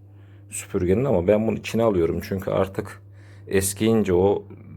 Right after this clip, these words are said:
zaten boşluğa, kablo dışına çıkmış oluyor bu parça. Bunu da içine aldım. Böylelikle onu da sabitlemiş oldum.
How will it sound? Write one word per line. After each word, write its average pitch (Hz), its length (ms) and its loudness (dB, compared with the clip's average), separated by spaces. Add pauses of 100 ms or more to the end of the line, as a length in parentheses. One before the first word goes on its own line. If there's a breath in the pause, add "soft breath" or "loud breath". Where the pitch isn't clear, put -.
(340)
zaten 98 480 0
boşluğa, 98 500 2 (680 loud breath)
kablo 98 380 2
dışına 104 280 -2
çıkmış - 320 -12
oluyor 78 180 -6
bu 80 100 -6
parça. 92 440 -2 (480 loud breath)
Bunu 104 160 2
da 104 40 2
içine - 280 -2
aldım. 82 340 0
Böylelikle 87 340 2
onu 92 120 -2
da 95 60 2
sabitlemiş 78 720 -4
oldum. 73 340 -4